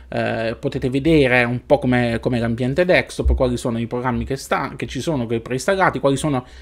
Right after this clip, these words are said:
i tool, eh, per l'installazione di software che troviamo sulla distribuzione, e ci sono poi le sue conclusioni. E fate, eh, soprattutto vi ricordo, lasciate un commento.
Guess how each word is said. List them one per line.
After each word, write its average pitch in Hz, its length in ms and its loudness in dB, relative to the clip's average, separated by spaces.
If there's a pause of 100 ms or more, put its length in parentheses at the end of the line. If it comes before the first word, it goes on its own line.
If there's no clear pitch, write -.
(280)
i 135 120 -6
tool, 156 400 2 (400)
eh, 117 340 4
per 143 160 0
l'installazione 127 600 -2
di 120 100 -4
software 123 400 0
che 110 260 -2
troviamo 131 400 0
sulla 117 220 -2
distribuzione, 127 1000 -8 (360)
e - 180 -2
ci - 140 -4
sono 120 160 -4
poi 117 260 -2
le 123 80 0
sue 127 400 0
conclusioni. 113 800 -6 (840)
E 208 60 0
fate, 151 460 2
eh, 151 260 2
soprattutto 156 400 -2
vi 127 100 0
ricordo, 113 360 -4
lasciate 123 580 -2
un 131 460 -2
commento. 120 640 -2